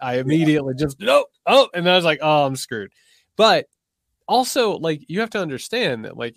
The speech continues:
Speaker 1: even someone like an Elon Musk, you're exactly right, has to run from a bone saw every now and then. <laughs> I mean, like, as we saw with, uh, Bankman-Fried, like, you start, you start biting the hand of wealthy people, that's when the hammer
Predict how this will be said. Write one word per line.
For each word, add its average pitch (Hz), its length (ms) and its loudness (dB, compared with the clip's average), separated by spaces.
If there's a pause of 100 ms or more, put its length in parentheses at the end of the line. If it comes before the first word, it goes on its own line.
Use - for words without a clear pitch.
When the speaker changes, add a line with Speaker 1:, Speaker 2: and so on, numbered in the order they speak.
Speaker 1:
even 220 300 -6
someone 127 340 -6
like 110 180 -12
an 120 80 -12
Elon 110 300 -10
Musk, 165 300 -6
you're 131 100 -8
exactly 113 380 -8
right, 160 260 -4
has 143 180 -6
to - 80 -16
run 151 220 -4
from 139 180 -8
a 107 80 -10
bone 139 360 -4
saw 101 340 -8
every 98 200 -16
now 92 260 -18
and 90 100 -20
then. 120 280 -12 (320)
<laughs> - 20 2
I 254 180 -4
mean, 226 280 0
like, 214 300 2 (280)
as 233 240 4
we 254 140 -2
saw 220 420 2
with, 160 280 -4
uh, 143 300 -2
Bankman-Fried, 147 720 -6
like, 123 220 -10
you 226 120 -6
start, 247 440 -4
you 214 140 -8
start 285 260 -6
biting 151 320 -2
the 127 100 -6
hand 151 340 -6
of 101 180 -14
wealthy 135 460 -6
people, 110 480 -18
that's 165 360 -4
when 117 160 -10
the 107 100 -20
hammer 113 480 -8